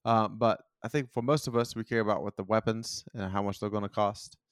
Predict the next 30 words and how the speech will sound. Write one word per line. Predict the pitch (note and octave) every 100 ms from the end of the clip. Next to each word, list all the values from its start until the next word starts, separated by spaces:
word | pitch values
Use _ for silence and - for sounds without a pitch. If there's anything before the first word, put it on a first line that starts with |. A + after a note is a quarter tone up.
| _ _ _ _
Uh, | - -
a | G#2
randomized | G#2 B2 B2+ A#2+ A#2+ A#2 -
Festival | B2 - A#2
of |
the | A2+
Lost | A2+ -
weapon | A2+ - C#3+ C#3+
is | -
gonna | G#2+
take | G2 G#2+ G2
one | G2+ A2 A2+ - -
Eerie | A2 A2+ A2+ -
Engram | A2+ B2 A#2 B2 B2+ - _
and | B2 G2+ F2+
five | G2 G2
hundred | G#2+ G2
candy. | A#2 A2+ A2+ A2 _ _ _ _
If | G#2 G#2
you |
wanna | G2+
focus | F#2+ - G#2 G#2 G#2
a | G2+ F#2+ F#2
specific | - - A2+ - D#3 C#3+
weapon, | C3+ B2+ B2 A#2+
it | A#2 G#2
is | G2+ F#2 - - _
one | A2+ A#2 G#2
Eerie | A2 G#2+
Engram | G#2 G#2 G#2 G2+